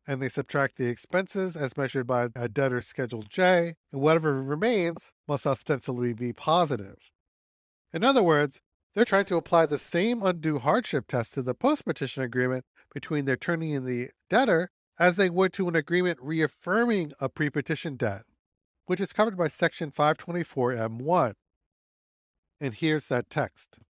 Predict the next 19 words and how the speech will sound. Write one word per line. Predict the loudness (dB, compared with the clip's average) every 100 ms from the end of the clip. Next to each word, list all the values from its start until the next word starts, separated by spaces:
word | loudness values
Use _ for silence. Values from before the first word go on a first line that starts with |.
| _ _ _ _ _ _ _ -10
"Until | -4 -4
sixty | -2 -6 -4 -4
days | -2 0
after | 4 2 2 -2
a | -2 -2
reaffirmation | 0 0 0 -2 -2 -2 -6
agreement | -6 -2 0 0
of | -2
the | -4
kind | -4 -4 -4
specified | -4 -6 -6 -2 0 0
in |
subsection | -2 -4 -4 -6 -6 -12
C | -10 -4 -2 -2 _ _ _
is | -10 -4
filed | 2 2
with | 2
the | -4
court, | -2 0 2 0